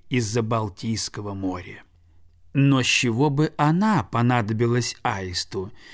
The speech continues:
Ведь эти птицы предпочитают водиться лишь со своими сородичами. «Надеюсь, ваше жилье не пострадало, господин Эрменрих?» учтиво спросила Акка.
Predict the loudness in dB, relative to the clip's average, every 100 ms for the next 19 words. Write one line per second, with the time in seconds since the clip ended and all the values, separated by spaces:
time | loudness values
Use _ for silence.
0 | -20 -6 -2 -2 -2 -2 -2 -2 -8 -6
1 | -2 -2 0 -4 -6 -14 -6 -2 -2 -2
2 | -2 -2 0 2 2 0 0 0 -2 -4
3 | -2 0 0 0 -2 -2 -4 -10 -4 0
4 | 0 0 -2 0 0 0 0 0 -2 -4
5 | -8 -10 -12 -14 -16 -20 -20 -20 -20 -20
6 | -20 -12 -2 0 0 2 4 4 2 -2
7 | -8 -20 _ -12 -4 0 0 2 4 4
8 | 4 4 4 4 2 0 0 0 0 2
9 | 2 0 -2 -4 -10 -20 -12 -4 -2 -2
10 | -2 0 2 0 -2 -4 -2 0 -2 -2
11 | 0 -2 -2 -10 -20 -20 -20 _ -8 -4
12 | -2 -2 -4 -4 -4 -2 -2 -2 -2 -2
13 | -4 -6 -6 -10 -12